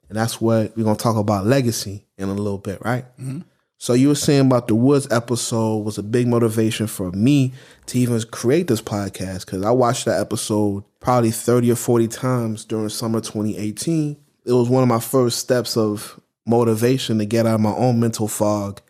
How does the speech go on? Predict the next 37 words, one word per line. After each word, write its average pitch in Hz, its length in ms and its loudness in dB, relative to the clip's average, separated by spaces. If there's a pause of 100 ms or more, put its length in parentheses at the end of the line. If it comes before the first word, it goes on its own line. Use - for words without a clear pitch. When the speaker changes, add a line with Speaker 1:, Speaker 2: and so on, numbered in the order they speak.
(160)
Speaker 1:
and 104 100 -2
make 117 240 2
my 127 220 4
way 113 400 2
out 107 220 -2
of 107 300 -6
my 107 200 2
own 123 280 2
woods, 104 420 -2
quote 104 240 -4
unquote, 101 380 -8
right? 110 260 -8 (200)
Speaker 2:
Mm-hmm. 139 200 -10 (280)
Speaker 1:
And 107 160 0
even 139 240 4
when 135 80 6
I 127 60 4
listen 131 260 2
to 123 120 2
our 117 100 4
first 113 340 -2
episode, 120 580 0
I 117 120 2
don't 139 120 2
sound 110 300 0
confident. 127 600 -4 (220)
I 113 100 -6
sound 123 220 2
like 120 120 0
a 120 60 0
dog 120 360 2
with 117 240 2
his 110 180 -2
tail 135 280 2
between 110 320 0
his 101 180 -2
legs. 92 400 -10